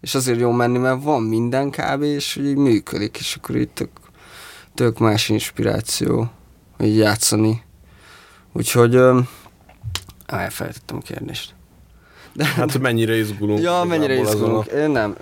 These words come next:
Speaker 1: nem izgulunk, nem nagyon. Hát igazából ott igen, olyanok vannak, amikor mondjuk valami újdonság jön be, mert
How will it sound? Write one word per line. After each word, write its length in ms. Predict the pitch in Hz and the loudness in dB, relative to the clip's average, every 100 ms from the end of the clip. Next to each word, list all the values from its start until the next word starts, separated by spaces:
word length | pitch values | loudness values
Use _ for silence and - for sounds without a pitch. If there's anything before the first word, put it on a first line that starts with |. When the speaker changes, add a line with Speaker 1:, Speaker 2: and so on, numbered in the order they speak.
| - | -6
Speaker 1:
nem 260 | 131 123 110 | -2 -2 -2
izgulunk, 540 | 104 104 104 104 - | -4 -4 -2 -2 -4
nem 200 | - 107 | 0 2
nagyon. 420 | 98 95 101 101 117 | 2 2 0 -2 -2
Hát 200 | 180 170 | -2 -2
igazából 460 | - 151 156 151 156 | -2 0 2 2 0
ott 140 | - | -2
igen, 260 | 123 104 104 | -4 -2 -2
olyanok 440 | - 113 104 104 | 0 0 0 0
vannak, 340 | 113 107 104 107 | 0 0 0 -2
amikor 320 | 104 101 104 | -2 -2 -2
mondjuk 360 | 104 104 104 - - | 0 0 -2 -6 -8
valami 260 | 104 104 | -2 2
újdonság 680 | 110 107 101 104 - 95 101 | 2 2 0 -2 -2 -4 -2
jön 280 | 107 117 120 | 0 0 2
be, 160 | 127 | 0
mert 240 | 117 101 | 0 -4